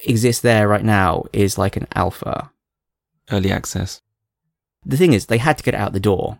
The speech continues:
Speaker 1: It was a very ambitious product. They had to get it out the door. I don't blame them for getting it out the door. And at the end of the day, financially,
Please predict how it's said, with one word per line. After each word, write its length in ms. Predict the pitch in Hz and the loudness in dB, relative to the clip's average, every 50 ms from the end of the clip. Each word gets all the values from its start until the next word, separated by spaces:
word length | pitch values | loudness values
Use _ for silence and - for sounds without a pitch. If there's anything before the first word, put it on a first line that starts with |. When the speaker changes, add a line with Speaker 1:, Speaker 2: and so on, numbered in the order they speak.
| _ _ - | _ _ 0
Speaker 1:
It 120 | - 131 | 2 2
was 180 | 127 127 110 117 | 4 4 2 2
a 60 | 110 | 2
very 280 | 104 131 131 131 123 | 2 2 2 4 4
ambitious 400 | 110 107 104 101 113 - - 110 | 4 4 2 2 0 -4 -4 -6
product. 360 | - - 113 101 98 95 - - | -4 -2 0 0 0 0 -2 -2
They 100 | - 120 | -2 -2
had 100 | 135 123 | -2 0
to 60 | - | -2
get 100 | - 101 | -2 -2
it 40 | 101 | -2
out 100 | 98 - | 0 0
the 80 | 101 | 0
door. 260 | 92 - 104 92 - - | 0 2 2 2 2 2
I 80 | 113 | 2
don't 200 | 117 139 143 139 | 2 2 0 0
blame 260 | - 120 120 113 107 98 | 2 2 4 4 2 0
them 80 | 98 - | -2 -4
for 60 | - | -4
getting 220 | - 104 107 104 | -4 -2 -2 -2
it 40 | - | -4
out 120 | 85 82 | -4 -4
the 80 | 82 95 | -4 -4
door. 400 | - - - - - - - - _ _ _ _ _ _ _ _ _ _ _ _ - | -2 -2 -2 -2 -2 -4 -8 -10 _ _ _ _ _ _ _ _ _ _ _ _ -6
And 120 | - 123 123 | -2 0 0
at 80 | 131 | 2
the 80 | 135 139 | 2 4
end 80 | 135 | 4
of 80 | 131 117 | 4 4
the 60 | 131 | 4
day, 100 | 127 120 | 2 2
financially, 720 | - - 113 127 147 175 - - 104 101 98 98 110 135 | 2 2 2 2 2 0 -2 -2 0 2 2 2 2 0